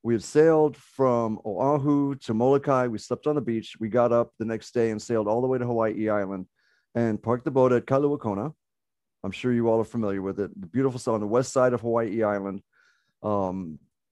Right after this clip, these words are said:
a couple of us has got a, we knew that the lava flow was happening at that point. This was nineteen eighty-seven, I would guess.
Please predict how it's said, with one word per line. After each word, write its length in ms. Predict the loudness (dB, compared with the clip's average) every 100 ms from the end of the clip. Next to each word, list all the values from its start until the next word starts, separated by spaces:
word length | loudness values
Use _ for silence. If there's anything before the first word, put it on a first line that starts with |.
| -6
a 40 |
couple 200 | -4 -2
of 80 | 0
us 120 | 0 -2
has 120 | 0
got 220 | 4 4
a, 360 | 4 4 2 -2 -8 -16 _ _ _ _ _ _ -4
we 140 | 0
knew 140 | 4 4
that 120 | 4
the 80 | 4
lava 220 | 4 0
flow 180 | -4 -4
was 160 | -4
happening 400 | -4 -4 -4 -6 -2
at 160 | -2 0
that 200 | -2 -2
point. 240 | -10 -8
This 160 | -12 -10
was 160 | -6
nineteen 720 | -4 -6 -6 -6 -4 -4 -8 -12 _ _ _ -6
eighty-seven, 600 | -4 -4 -6 -8 -10 -14 _ _ _ _ _ _ _ _ -20 -18 -12 -2 -2 0 -4
I 80 | -8
would 140 | -8
guess. 340 | -10 -10 -18